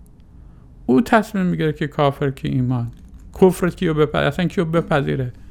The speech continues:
کفرشو بپذیره، بگه این، این ایمانه. نعل‌های باژگون را بزن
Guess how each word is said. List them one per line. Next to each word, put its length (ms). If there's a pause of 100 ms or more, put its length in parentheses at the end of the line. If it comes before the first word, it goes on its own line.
(960)
کفرشو 380
بپذیره، 400
بگه 200
این، 160
این 260
ایمانه. 520 (2000)
نعل‌های 760
باژگون 760
را 160
بزن 400